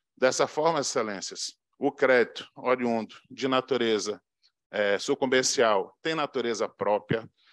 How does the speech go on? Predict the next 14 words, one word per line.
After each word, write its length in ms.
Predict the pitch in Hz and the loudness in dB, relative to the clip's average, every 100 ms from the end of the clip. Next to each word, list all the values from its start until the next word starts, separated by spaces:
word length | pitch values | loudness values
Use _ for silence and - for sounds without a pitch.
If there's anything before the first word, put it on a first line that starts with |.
| _ _ - | _ _ -8
não 340 | 175 208 214 | -2 -2 -2
pode 360 | - 131 127 - | 0 0 2 -2
ser 240 | 139 120 | -8 -8
confundido 800 | - 135 - 135 107 101 95 101 _ _ _ | -10 -14 -10 -10 -8 -10 -12 -20 _ _ _
com 420 | - 139 165 - _ - - - | 2 4 4 -4 _ -20 -12 0
o 140 | 127 | 0
crédito 480 | 127 110 104 - - _ | 4 4 4 0 -16 _
dos 200 | 135 156 | -2 0
autores 460 | 151 131 123 113 101 | 2 0 0 -2 -2
da 160 | 104 98 | -2 -2
ação, 480 | - 101 110 135 _ _ _ _ _ _ _ | -6 -4 -4 -6 _ _ _ _ _ _ _
e 120 | 147 190 | 0 2
o 80 | 208 | 4
mesmo 640 | 175 170 147 117 113 | 4 4 4 0 -8